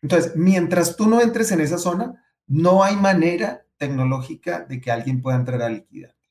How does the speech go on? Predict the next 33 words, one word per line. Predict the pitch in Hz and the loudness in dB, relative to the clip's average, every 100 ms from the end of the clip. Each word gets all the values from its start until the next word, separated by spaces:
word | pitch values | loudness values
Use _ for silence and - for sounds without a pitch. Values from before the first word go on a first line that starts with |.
| _ _ _ _ _ _ - | _ _ _ _ _ _ -2
En | 160 | 2
el | 170 156 | 4 4
momento | 156 156 208 175 127 127 127 - | 4 2 2 0 -2 -6 -6 -6
en | 135 127 127 | -4 -2 -2
que | 135 127 143 | -4 -2 -2
esa | 147 180 175 - | -2 -2 -2 -4
deuda | 127 156 151 123 113 | 0 2 2 0 -4
es | 110 131 | -6 -4
mayor | 139 131 139 135 127 | -4 -2 -2 -2 -6
que | 113 | -10
el | 104 - _ - | -10 -14 _ -18
colateral, | 101 98 104 131 120 - | -16 -14 -4 -2 -2 -6
con | 101 | -16
el | 95 | -14
factor | 110 107 123 | -14 -10 -8
de | 123 143 | -6 -4
colateral | 151 123 120 110 107 | -4 -4 -4 -6 -6
establecido | - 107 107 127 127 | -8 -10 -10 -8 -6
por | 135 | -6
cada | 131 151 | -2 -2
mercado, | 165 160 151 - - _ _ _ _ _ _ - | -2 0 0 0 -8 _ _ _ _ _ _ -14
se | - 165 | 0 2
habilita | 147 147 160 202 - 196 | 4 4 2 2 2 0
en | |
el | 190 | 0
contrato | 190 180 170 165 | -4 -2 -2 0
la | 165 135 | 0 -2
posibilidad | 131 127 127 123 135 | -4 -4 -2 -2 -2
de | 135 | -4
que | 131 | -4
entre | 117 147 | -4 -2
un | 143 139 | -4 -2
liquidador. | 131 - 110 98 113 120 | -4 -8 -10 -8 -8 -10